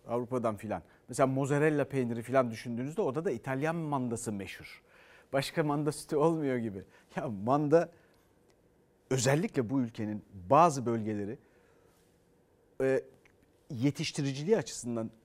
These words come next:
çok uygun. Fakat mesela Çatalca,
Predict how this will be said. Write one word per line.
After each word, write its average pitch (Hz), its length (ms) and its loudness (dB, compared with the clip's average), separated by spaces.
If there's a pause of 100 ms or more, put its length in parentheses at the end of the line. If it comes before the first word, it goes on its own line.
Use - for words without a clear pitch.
(140)
çok 233 320 -2
uygun. 123 280 -2 (640)
Fakat 226 480 4 (100)
mesela 196 360 10
Çatalca, 160 640 6